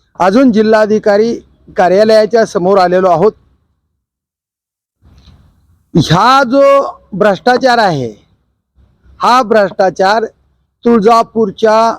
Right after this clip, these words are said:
देवस्थानाचा आहे. आई तुळजाभवानी या मंदिरामध्ये विविध प्रकारचे घोटाळे आहेत. याच्या अगोदर सोनं चोरीचा घोटाळा,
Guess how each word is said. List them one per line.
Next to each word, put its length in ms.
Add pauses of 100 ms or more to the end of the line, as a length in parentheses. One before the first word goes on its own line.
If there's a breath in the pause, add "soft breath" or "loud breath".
(140)
देवस्थानाचा 840
आहे. 300 (100)
आई 140
तुळजाभवानी 1080 (840)
या 220
मंदिरामध्ये 800
विविध 460
प्रकारचे 540
घोटाळे 360
आहेत. 120 (720)
याच्या 260
अगोदर 680
सोनं 360
चोरीचा 440
घोटाळा, 400